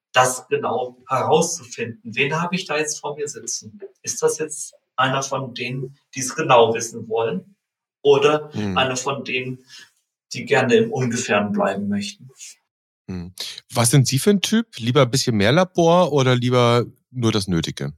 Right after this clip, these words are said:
Speaker 1: Ich muss Ihnen ganz ehrlich sagen, dass ich noch nie in einer medizinischen Situation war, wo es bei mir um die Wurst ging. Und
Speaker 2: Hm.
Speaker 1: deshalb kann ich das überhaupt nicht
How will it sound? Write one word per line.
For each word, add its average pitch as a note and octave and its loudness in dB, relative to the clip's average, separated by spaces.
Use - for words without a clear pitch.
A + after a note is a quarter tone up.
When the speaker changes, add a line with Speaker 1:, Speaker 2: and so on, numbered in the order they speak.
Speaker 1:
Ich - -4
muss C#3+ 4
Ihnen D3+ 0
ganz D3 2
ehrlich D#3 2
sagen, D3+ 2
dass D3+ -2
ich C#3+ -6
noch C3 -2
nie D3 -4
in C#3 0
einer C3 2
medizinischen C3 -2
Situation B2+ -2
war, A#2 2
wo C3 -4
es - -2
bei B2 2
mir B2+ 0
um B2 0
die A2+ -2
Wurst - 0
ging. G#2+ -8
Und G2+ -6
Speaker 2:
Hm. A#2 -2
Speaker 1:
deshalb - 4
kann C3 2
ich C3 0
das B2 -6
überhaupt B2+ 0
nicht - -6